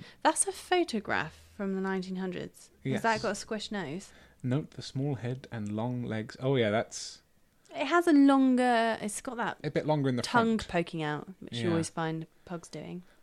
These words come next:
Speaker 2: I feel like lots of modern pugs are losing their leg height as well.
Speaker 1: Yes, they're getting more dinky, like a dachshund, aren't they?
Speaker 2: Yeah.
Speaker 1: Hmm.
Speaker 2: We were at the, um, Pride Dog Show last weekend, or the weekend before.
Speaker 1: Oh my God, I didn't even know that was a thing.
Speaker 2: Oh, it was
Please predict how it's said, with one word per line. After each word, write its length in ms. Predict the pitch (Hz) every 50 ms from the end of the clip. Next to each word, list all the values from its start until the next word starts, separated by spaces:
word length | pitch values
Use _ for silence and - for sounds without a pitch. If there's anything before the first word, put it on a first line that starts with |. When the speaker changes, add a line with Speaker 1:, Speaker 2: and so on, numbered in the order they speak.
| _ - - - 135
Speaker 2:
I 40 |
feel 160 | 127 - 147 147
like 140 | 139 120 - 110 104 - - -
lots 240 | 131 127 - - -
of 60 | 110
modern 260 | 110 113 107 110 107
pugs 260 | - 110 107 98 -
are 60 | 110 104
losing 480 | 104 104 113 110 110 104 - 104 101 95
their 160 | 101 98 95
leg 240 | 101 101 98 92 - -
height 260 | 95 90 - - -
as 100 | 92 98
well. 260 | 92 87 80 60 - - _ _ _ _ _ _ _ _ _ _ _ _ -
Speaker 1:
Yes, 460 | 226 220 254 254 247 220 196 - -
they're 180 | - 226 214 202
getting 260 | - 226 202 226 220
more 160 | 214 214 202
dinky, 560 | 185 - 220 214 214 196 - - 175 160 156
like 240 | 156 156 160 156 -
a 140 | 170 160 156
dachshund, 640 | 160 - - 190 185 180 - - - 156 147 156 170
aren't 220 | 170 170 170 -
they? 160 | - 151 151 165 92
Speaker 2:
Yeah. 420 | 104 101 98 95 95 98 - - - - - _ _ _ _ _ - - - - - - - -
Speaker 1:
Hmm. 460 | 196 190 185 180 175 175 175 175 180 190 _ _ - _ -
Speaker 2:
We 80 | 127
were 60 | 120
at 140 | 123 - 113
the, 240 | - 120 110 107 107
um, 300 | 104 101 101 101 107 - - -
Pride 360 | - - 120 110 110 107 - -
Dog 240 | 113 110 110 107
Show 340 | - - 113 101 92 95 98 - - 107
last 260 | 104 101 95 - -
weekend, 480 | 101 95 - 101 92 95 98 101 - -
or 60 | 104
the 80 | 98 110
weekend 320 | 107 113 101 - 101 98
before. 320 | 95 92 - - 85 95 - -
Speaker 1:
Oh 60 | 247
my 140 | 240 240 233
God, 180 | 226 220 220 220
I 100 | 220 214
didn't 200 | 214 214 214 208
even 160 | 202 202 202
know 120 | 202 202
that 160 | 196 196 175
was 120 | 175 196 202
a 80 | 196
thing. 680 | 190 - _ - 285 320 359 381 392 381 339 269 226 208
Speaker 2:
Oh, 260 | 185 120 127 127 123 120
it 120 | 117 -
was 460 | 120 117 113 104 - - - - -